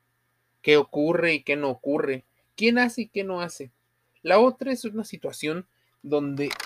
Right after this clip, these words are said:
habitualmente se estereotipa y se dice que son celos, que son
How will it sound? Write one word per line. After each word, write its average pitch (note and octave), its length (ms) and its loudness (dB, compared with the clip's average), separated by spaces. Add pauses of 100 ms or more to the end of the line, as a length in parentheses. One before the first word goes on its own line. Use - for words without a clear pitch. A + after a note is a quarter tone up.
(260)
habitualmente G#3 720 -2
se - 160 -12
estereotipa D3 960 -4
y C#3 80 -14
se C#3+ 160 -8
dice C#3+ 300 -10
que C#3+ 260 -8 (560)
son E3+ 240 -2 (120)
celos, - 680 -6 (760)
que D3 120 -8
son G#3 280 2